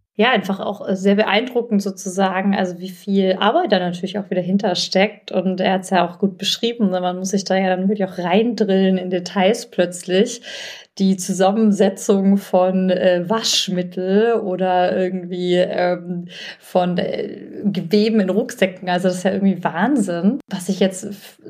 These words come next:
noch mal, ähm, im Nachklapp so denke, es ist, ich find's so ultra, also es liegt so auf der Hand und deswegen ist es immer so eine ultra geile Idee und so clever, dann eben auch zu sagen, „Na ja,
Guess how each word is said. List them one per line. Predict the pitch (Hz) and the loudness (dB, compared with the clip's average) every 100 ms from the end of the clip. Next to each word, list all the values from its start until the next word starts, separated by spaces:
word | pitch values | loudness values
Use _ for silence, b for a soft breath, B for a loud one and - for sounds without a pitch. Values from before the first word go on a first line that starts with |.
| 185 | -10
noch | 170 | -4
mal, | 190 180 170 170 180 - | 0 4 4 4 2 0
ähm, | 190 190 185 | -2 0 -4
im | 196 185 | -2 0
Nachklapp | 170 190 - - 240 - | 0 -2 -4 -2 -2 0
so | 196 | -2
denke, | 190 185 196 190 | 0 0 2 2
es | 180 190 | 0 -4
ist, | 196 | -10
ich | - | -2
find's | 196 196 | 0 0
so | 190 | -2
ultra, | 202 220 220 - 185 185 185 B B | -2 -2 -2 0 0 0 -6 B B
also | - 175 | -6 0
es | 190 | 2
liegt | - | 0
so | - | -2
auf | - 202 | -2 -2
der | 190 - | -6 0
Hand | 233 349 | 0 2
und | 330 220 | 2 2
deswegen | 220 233 220 | 2 0 0
ist | 214 | 0
es | 202 | 0
immer | 220 214 | 2 2
so | 196 | 2
eine | 190 185 | 2 2
ultra | 190 214 - | 0 0 0
geile | 185 185 180 | 2 2 2
Idee | 180 170 208 | -2 0 2
und | 226 202 | 4 2
so | 180 | -4
clever, | 180 202 208 185 | -2 0 2 2
dann | 175 | 2
eben | 180 180 | -2 -4
auch | 185 175 | -6 -6
zu | - | -6
sagen, | 185 196 202 | 0 2 2
„Na | 180 | 0
ja, | 175 208 208 208 | 2 4 6 4